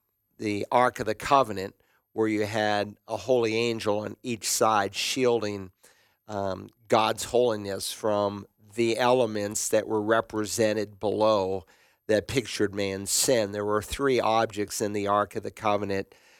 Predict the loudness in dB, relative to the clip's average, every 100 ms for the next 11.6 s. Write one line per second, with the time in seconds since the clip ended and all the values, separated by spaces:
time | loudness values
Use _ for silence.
0 | _ _ -8 2 4 4 0 0 2 2
1 | 2 0 0 -4 -4 -6 -2 -2 -2 -6
2 | -6 -2 2 2 2 0 0 0 -12 _
3 | -20 _ _ 0 0 0 -2 -2 0 0
4 | -2 0 2 2 0 0 2 2 2 0
5 | 0 -2 -2 2 2 2 -6 -4 0 0
6 | 0 -4 -10 -2 -2 -2 -6 -8 -6 -4
7 | -4 -6 -6 -6 -2 -2 0 -2 -4 -2
8 | 0 4 2 0 -2 -2 -2 -4 -14 _
9 | _ -2 0 0 0 2 4 2 2 0
10 | -4 -2 -2 -2 -4 -12 -10 -10 -4 0
11 | 0 0 0 2 2 -2